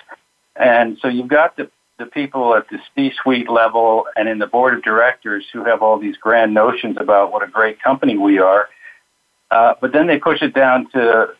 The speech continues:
you know, the next level of management, then the next level of management. And those people are compensated. Their bonuses are all based on performance. They're not based on, um, you know, how many mental health interventions you made. They're based on how many new clients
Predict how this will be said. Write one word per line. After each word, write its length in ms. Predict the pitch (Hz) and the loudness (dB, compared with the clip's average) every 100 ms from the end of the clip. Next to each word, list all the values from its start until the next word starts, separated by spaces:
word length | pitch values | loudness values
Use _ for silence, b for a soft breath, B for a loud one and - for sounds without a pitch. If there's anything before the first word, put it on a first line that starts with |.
| _ | _
you 80 | 117 | 0
know, 60 | 104 | 2
the 80 | |
next 260 | 110 131 - | 2 0 2
level 280 | 127 113 113 | 0 2 0
of 80 | 113 | 0
management, 440 | 113 113 113 110 | 0 0 -2 0
then 140 | 110 | 2
the 60 | 107 | 2
next 240 | 131 127 | 0 -2
level 320 | 123 120 110 107 | 0 0 2 -2
of 80 | |
management. 440 | 104 110 107 117 104 | 0 0 0 0 0
And 140 | 113 | 2
those 220 | 131 196 | 2 0
people 560 | - 127 120 120 143 - _ | -2 -4 0 0 0 -4 _
are 420 | - 117 117 120 - - | 0 4 4 2 -4 -2
compensated. 680 | 160 190 - - 98 107 107 | -2 -2 -6 -6 -6 -6 -2
Their 140 | 160 | -2
bonuses 640 | - 131 160 143 - 107 107 - | 0 0 2 0 -4 -10 -12 -10
are 240 | 113 107 101 | 0 0 2
all 300 | 120 123 127 | 2 2 2
based 340 | 117 117 - | -2 -4 -2
on 140 | 110 107 | -4 -4
performance. 560 | - - 117 87 - _ | -8 -2 0 0 -6 _
They're 100 | 104 | -2
not 280 | 131 131 - | 2 0 0
based 320 | 123 120 - | -2 -4 0
on, 360 | 104 104 98 101 - b b b _ _ _ | 2 2 0 -4 -10 b b b _ _ _
um, 460 | 98 95 92 92 90 _ _ | 2 4 4 2 -2 _ _
you 100 | 104 | 2
know, 140 | 95 | 2
how 140 | 90 120 | 2 2
many 160 | 110 | 2
mental 340 | 104 107 107 90 | 2 2 0 2
health 240 | 117 117 | 2 0
interventions 640 | 107 95 90 92 90 90 - | -6 -8 -6 -8 -8 -14 -8
you 100 | 92 | -2
made. 340 | 90 90 98 | 2 2 2
They're 160 | 110 110 | 0 0
based 340 | 113 113 - | -2 -2 -2
on 300 | 107 101 101 | 0 2 2
how 240 | 98 - 135 | 2 2 2
many 160 | 143 | 2
new 200 | 139 139 | 2 0
clients 380 | 135 123 113 107 | 0 0 2 -2